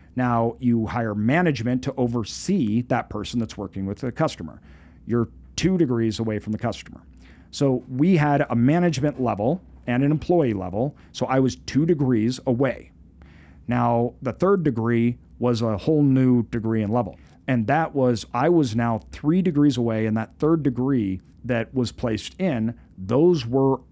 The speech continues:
operators. These were builders. These weren't employees. These weren't management. These were builders. And that was tough for me. Not to let go, but to get it right.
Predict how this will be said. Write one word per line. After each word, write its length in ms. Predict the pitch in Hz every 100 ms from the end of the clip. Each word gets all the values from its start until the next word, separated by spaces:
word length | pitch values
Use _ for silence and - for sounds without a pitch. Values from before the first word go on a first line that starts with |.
| -
operators. 560 | 107 131 123 98 78 - -
These 280 | 127 151 131
were 160 | 139
builders. 920 | 123 - - 127 127 120 - - - -
These 160 | 101
weren't 220 | 139 151 170
employees. 540 | 156 147 143 135 120
These 160 | 110 127
weren't 180 | 139
management. 720 | 131 127 147 131 - - - - -
These 120 | 151
were 80 | 135
builders. 840 | 95 - 143 151 107 - - - - -
And 180 | 135 127
that 220 | 147 -
was 240 | 147 120 - - - -
tough 320 | - - 127
for 240 | - -
me. 220 | 71 - - -
Not 160 | 131 185
to 80 | 226
let 180 | 208 117
go, 540 | 151 123 71 58 60 -
but 140 | 156
to 60 | 135
get 100 | 135
it 60 | 110
right. 520 | 92 110 - -